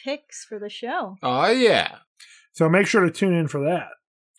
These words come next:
Speaker 3: But until next week, we'd like to thank you all for joining us here at Swords and Satire. As always, if you enjoyed the show, you should probably follow us on social media at Swords and Satire on Facebook, Instagram, and Twitter.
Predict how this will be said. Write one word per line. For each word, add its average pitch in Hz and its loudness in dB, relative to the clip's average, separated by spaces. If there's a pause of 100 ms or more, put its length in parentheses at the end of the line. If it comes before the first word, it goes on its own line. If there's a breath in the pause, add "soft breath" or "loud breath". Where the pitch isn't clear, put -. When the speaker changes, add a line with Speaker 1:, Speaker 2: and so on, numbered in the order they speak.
(100)
Speaker 3:
But 269 6
until 285 6
next 285 4
week, 165 4
we'd 220 0
like 233 4
to 175 2
thank 185 2
you 175 6
all 180 6
for 160 2
joining 175 4
us 170 0
here 202 4
at 170 -2
Swords 180 2
and 151 -4
Satire. 220 2 (460 loud breath)
As 185 6
always, 208 8
if 160 0
you 165 4
enjoyed 156 2
the 135 -4
show, 220 4
you 160 0
should 143 -2
probably 320 4
follow 190 4
us 170 4
on 165 4
social 165 0
media 151 2 (240 soft breath)
at 180 0
Swords 180 2
and 151 -2
Satire 156 0
on 123 -4
Facebook, 160 0
Instagram, 151 -4
and 123 -10
Twitter. 165 0